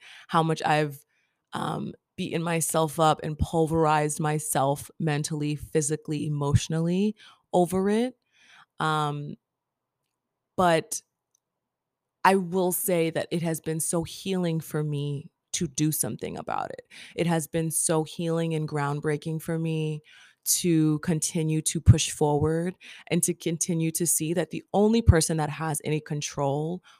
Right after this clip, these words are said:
over how I view myself, how I feel about myself, how I feel in my clothing, how I see myself in the mirror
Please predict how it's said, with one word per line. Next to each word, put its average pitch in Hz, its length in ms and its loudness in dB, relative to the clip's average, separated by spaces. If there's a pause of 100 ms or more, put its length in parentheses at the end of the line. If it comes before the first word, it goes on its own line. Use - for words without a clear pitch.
over 160 240 2
how 151 320 0
I 151 140 2
view 147 420 -4
myself, 165 580 -2
how 151 200 -2
I 143 80 -2
feel 208 340 0
about 208 260 4
myself, 190 500 4 (280)
how 160 180 2
I 151 100 2
feel 160 360 0
in 160 80 0
my 147 160 0
clothing, 175 720 2 (220)
how 156 200 4
I 147 100 0
see 156 220 -6
myself 156 440 -2
in 151 80 -4
the 151 80 -2
mirror 143 440 -4